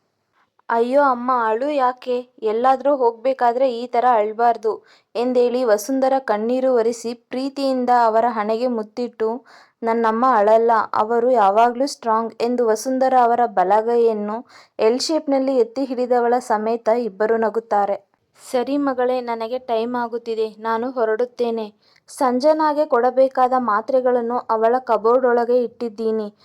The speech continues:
ಮತ್ತೆ ಅವುಗಳನ್ನು ಯಾವಾಗ ಕೊಡಬೇಕೆಂಬುದನ್ನು ಕೂಡ ಅಲ್ಲೇ ಬರೆದು ಇಟ್ಟಿದ್ದೀನಿ.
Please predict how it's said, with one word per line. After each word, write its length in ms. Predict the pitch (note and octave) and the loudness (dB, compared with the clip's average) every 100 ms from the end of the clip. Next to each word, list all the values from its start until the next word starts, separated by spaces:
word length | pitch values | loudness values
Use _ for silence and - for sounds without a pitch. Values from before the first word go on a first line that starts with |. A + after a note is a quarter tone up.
| _ - | _ -4
ಮತ್ತೆ 320 | A3+ A3+ D4 | -4 -2 2
ಅವುಗಳನ್ನು 600 | D4+ C4 C4 C4 B3+ C4 B3+ | 4 4 4 2 2 2 2
ಯಾವಾಗ 440 | G#3 G#3 A#3+ B3+ | 2 4 2 2
ಕೊಡಬೇಕೆಂಬುದನ್ನು 1120 | C4+ A#3+ A#3+ A3+ B3 B3 A#3+ A#3 A#3 A#3 A#3 A#3 | 0 0 -2 0 0 0 -4 -2 -2 -2 -4 -4
ಕೂಡ 240 | A#3 A3+ B3+ | -2 0 0
ಅಲ್ಲೇ 280 | G#3 A3 | 0 -2
ಬರೆದು 380 | A3+ G#3+ G#3+ A#3 A3+ | -2 -2 0 0 -2
ಇಟ್ಟಿದ್ದೀನಿ. 640 | A3 A3+ G#3 A3 A3 | -4 -10 -8 -6 -6